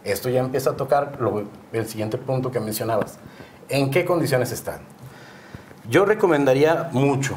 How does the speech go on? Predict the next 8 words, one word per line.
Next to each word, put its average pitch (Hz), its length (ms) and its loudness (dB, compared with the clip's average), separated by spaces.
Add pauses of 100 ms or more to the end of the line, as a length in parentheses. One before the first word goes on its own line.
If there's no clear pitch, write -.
(460)
pero 117 240 0
ampliamente, 123 920 0 (220)
a 85 80 -10
toda 139 340 0
la 104 400 0
audiencia, 123 800 0 (800)
a 98 300 -2
autoridades 110 1300 0